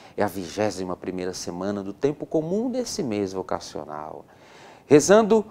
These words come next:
pelas vocações religiosas, não se canse, meu irmão, minha irmã,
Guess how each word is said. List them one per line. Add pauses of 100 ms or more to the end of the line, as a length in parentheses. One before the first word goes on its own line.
(220)
pelas
vocações
religiosas,
não
se
canse,
meu
irmão,
minha
irmã,